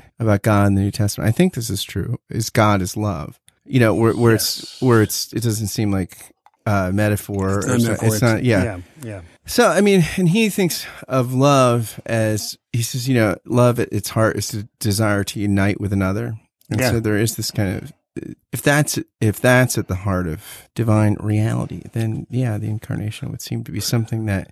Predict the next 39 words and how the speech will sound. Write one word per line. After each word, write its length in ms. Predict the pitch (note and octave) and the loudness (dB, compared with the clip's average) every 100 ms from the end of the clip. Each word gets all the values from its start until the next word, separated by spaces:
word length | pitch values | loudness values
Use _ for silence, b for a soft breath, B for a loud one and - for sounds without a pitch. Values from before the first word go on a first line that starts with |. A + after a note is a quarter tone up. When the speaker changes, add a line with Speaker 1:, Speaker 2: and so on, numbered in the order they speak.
| - | 2
Speaker 1:
even 640 | A#3+ C4 C#4+ F#3+ G2+ F#2+ - | 6 6 6 4 2 0 -4
were 720 | - A#2+ A2+ G#2+ G#2+ G#2 A#2 _ - | 0 4 4 4 4 0 -4 _ -4
we 220 | A2 A2+ | 0 2
not 600 | G#2+ G#2+ G#2+ G2+ - - - - | 2 2 2 0 -4 -12 -12 -8
a 60 | G#2 | -6
sinful, 1000 | - - D3+ D3 C#3+ - G#2 G2+ - - - | -2 2 4 4 2 -2 -4 -6 -12 -18 -4
ca-, 340 | A2 G2 - - | 0 0 -2 -4
you 140 | A#2+ | -2
know, 120 | G#2 E2 | 0 -2
a 80 | |
people 340 | A2 B2+ A#2 A2 | -4 -6 -4 -4
that 120 | - | -2
needed 300 | G#2+ G#2+ F2+ | 0 0 0
reconciliation, 920 | G2 F#2+ G2 - G2+ G#2 A2 - - | -2 -2 -4 -4 -4 -2 -4 -6 -6
although, 520 | - A2 G#2+ G2+ F#2+ - - | -2 4 4 4 2 -4 -4
I 40 | |
mean, 100 | A2+ | 0
that's 200 | G2+ F#2+ | 0 0
abstract. 600 | - G#2 - C2+ G#1 - - - _ - - | -6 -10 -10 -8 -10 -12 -18 -20 _ -16 -14
Speaker 2:
No, 380 | - A3 G3+ | -4 0 2
but 140 | C3 C3 | 2 2
the 60 | |
Speaker 1:
But, 60 | D3 | 2
Speaker 2:
idea 100 | C3 | 4
Speaker 1:
but, 160 | C#3 C3 | 2 2
Speaker 2:
of 180 | F#2 C3 | -2 0
Speaker 1:
but 200 | D3+ - D3 | 2 2 2
there 160 | D#3+ D3+ | 4 6
would 160 | D3+ | 4
be, 180 | C#3+ D3 | 2 0
there 180 | C3+ C#3+ | 4 4
would 140 | C#3+ | 4
need 140 | D#3 D3+ | 2 2
to 40 | |
be 120 | C3 A#2 | 2 0
some 240 | B2+ A#2+ | 2 0
sort 200 | A2 A2 | 0 -4
of 80 | F#2+ | -2
union 580 | G2+ A#2 G2+ F2 E2+ | 0 2 2 -2 -6